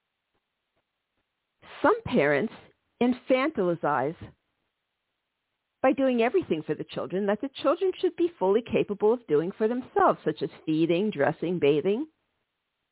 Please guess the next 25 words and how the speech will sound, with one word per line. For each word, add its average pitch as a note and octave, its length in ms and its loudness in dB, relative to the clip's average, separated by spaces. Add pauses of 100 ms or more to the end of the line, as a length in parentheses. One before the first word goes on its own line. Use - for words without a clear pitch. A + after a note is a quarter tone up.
(1700)
Children G#3+ 460 2
who C4 160 0 (240)
can't C4 240 2 (120)
take A3 140 0 (140)
care B3 180 2
of A#3+ 140 0
their F#3+ 100 2
basic F#3 480 -2
needs G#3+ 400 -2
or D3 160 -2
accomplish G#3+ 500 0 (120)
basic A3 400 0
life F3 200 2 (100)
skills B3+ 340 -2 (560)
become A#3 360 -2 (140)
fundamentally A3+ 800 2
crippled. G#3 500 -4 (800)
They G3 200 4
must G3 340 2 (400)
stay F#3+ 480 4 (380)
fully F#3 260 4
reliant F3 600 0
on F3+ 120 2
their G#3 120 0
parents A#3 420 -6